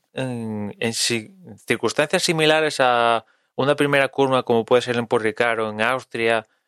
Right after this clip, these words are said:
se puede dar esta disyuntiva de que si acortas y tal, te matas por la escapatoria que aparte es asfaltada y te reincorporas a la pista. Si lo haces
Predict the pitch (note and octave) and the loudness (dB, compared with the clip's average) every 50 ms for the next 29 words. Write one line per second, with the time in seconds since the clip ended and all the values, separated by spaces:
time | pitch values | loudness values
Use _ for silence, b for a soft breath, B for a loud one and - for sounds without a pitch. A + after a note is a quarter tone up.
0 | _ _ - - A2+ G#2+ - A2+ A#2 A#2 A#2 A#2+ A#2+ A#2+ - - A#2+ A2 A#2 A2+ | _ _ -6 -6 -4 0 2 4 4 4 4 4 2 0 0 -2 -2 0 0 -2
1 | G#2 A2 G#2+ G#2+ - - A#2 A#2+ A2+ A#2 A2 A2 A2 G#2+ G#2+ A2 G#2+ G2+ G#2+ G#2 | -2 -2 -4 -4 -4 -2 -2 0 2 2 2 2 2 0 0 -2 -4 -4 -4 -4
2 | G2+ G#2 G2+ G2 G2 G2 - G#2 G#2+ A#2 A#2+ A2+ - - A2+ G#2+ G#2 G2+ G#2 G2+ | -2 0 0 0 -2 -2 0 2 2 2 2 -2 -2 -2 -2 -2 -2 -4 -8 -8
3 | - - A2 A2+ A#2+ A2 - A2 G#2+ A2 A2 - - - - - A2 G#2 G2+ - | -4 -2 0 0 -2 -2 -4 -4 -2 -2 -2 -2 -6 -12 -4 0 0 0 0 0
4 | - G#2+ - G2+ - - A2 G#2+ G2+ G2+ G2 G2 G#2+ G#2 - G#2 - A2 G2+ - | -2 -2 0 0 0 2 2 2 2 2 0 0 -2 -2 -4 -6 -6 -8 -4 -2
5 | G#2 G2 F#2+ - A2 A2 A2+ A2+ A2+ A2 b b b b b b - G#2+ - A#2 | -2 -2 0 0 0 2 2 2 2 0 b b b b b b -8 -2 0 0
6 | G#2+ G#2+ A2 G#2+ G#2 A2 G#2+ G#2 - - A2+ A2 A2 G#2 A2 G2+ G#2 G#2 - - | 0 0 0 0 0 0 0 0 2 2 2 2 2 0 0 -2 -2 -2 -2 -4
7 | A#2+ A2+ - - A2+ G#2 - _ _ _ _ - - A#2 A#2 A#2+ C#3 D#3 - - | -6 -6 -4 -2 -4 -4 -4 _ _ _ _ -2 2 4 6 6 6 4 2 0
8 | F3 E3 D3+ - - | -2 -2 -4 -8 -14